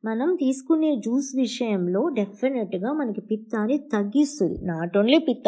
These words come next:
ఇప్పుడు మీరు చూస్తే మీకే ఆశ్చర్యపోతుంది ఎన్ని ప్రాబ్లం ఈ గోరు చిక్కుడు చే-, బాగు చేస్తుందా అన్న విషయం. ఇప్పుడు దీనిలో ఉన్న విటమిన్స్, మినరల్స్ ఏమేమి ఉన్నాయి గోరు చిక్కుడులో చూద్దాం. విటమిన్ ఏ, విటమిన్ బీ వన్, విటమిన్ బీ టూ,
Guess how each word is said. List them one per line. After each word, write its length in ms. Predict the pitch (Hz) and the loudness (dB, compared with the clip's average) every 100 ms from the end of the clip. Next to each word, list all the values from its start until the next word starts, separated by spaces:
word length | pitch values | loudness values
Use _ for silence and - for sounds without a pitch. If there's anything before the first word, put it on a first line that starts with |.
| - | -2
ఇప్పుడు 240 | 190 196 | -2 -2
మీరు 280 | 185 190 180 | -2 -2 -2
చూస్తే 340 | 214 226 339 370 - 196 | -4 -2 -4 -4 -6 -2
మీకే 240 | 196 254 | 0 4
ఆశ్చర్యపోతుంది 840 | 294 240 - 254 208 208 196 180 | 4 2 0 0 0 -2 -2 -2
ఎన్ని 420 | 180 202 294 339 285 - | -2 0 2 0 -2 -4
ప్రాబ్లం 500 | 208 196 190 202 285 | 0 2 2 2 2
ఈ 80 | 320 220 208 | 0 0 2
గోరు 200 | 214 220 | 2 2
చిక్కుడు 320 | 214 214 220 214 - | -2 -2 -4 -4 -4
చే-, 220 | 202 190 | 0 0
బాగు 300 | 185 185 202 220 | 0 0 2 2
చేస్తుందా 600 | 196 185 190 185 180 175 - | 0 0 -2 0 0 -2 -4
అన్న 180 | 180 | -2
విషయం. 320 | 165 160 - - 180 | -2 -6 -12 -12 -10
ఇప్పుడు 320 | - 180 269 | -4 -4 -4
దీనిలో 520 | 233 214 240 262 240 185 | 0 2 4 2 2 2
ఉన్న 220 | 180 233 | 0 -2
విటమిన్స్, 760 | 214 170 180 208 208 311 359 - - _ - | -2 -2 -2 -2 0 0 -2 -6 -12 _ -2
మినరల్స్ 480 | 202 208 208 285 294 196 | 2 4 4 2 0 2
ఏమేమి 380 | 196 226 254 190 | 4 4 4 2
ఉన్నాయి 300 | 170 165 147 160 | 0 -2 -4 2
గోరు 180 | 190 202 | 4 6
చిక్కుడులో 520 | 202 180 - 151 143 135 _ _ | 2 -4 -6 -6 -6 -10 _ _
చూద్దాం. 280 | 165 - - - | -14 -12 -14 -8
విటమిన్ 540 | 165 165 170 175 170 | -8 -4 -2 -2 0
ఏ, 160 | 175 202 294 - - - | 2 4 2 -2 -14 -10
విటమిన్ 480 | - 175 175 180 175 | -6 -2 0 0 0
బీ 280 | 170 202 233 | 0 0 2
వన్, 240 | 233 247 294 294 - | 0 -2 -4 -10 -14
విటమిన్ 440 | 170 185 185 180 | -8 -4 -2 -2
బీ 320 | 170 214 247 | 0 0 0
టూ, 100 | 240 | 0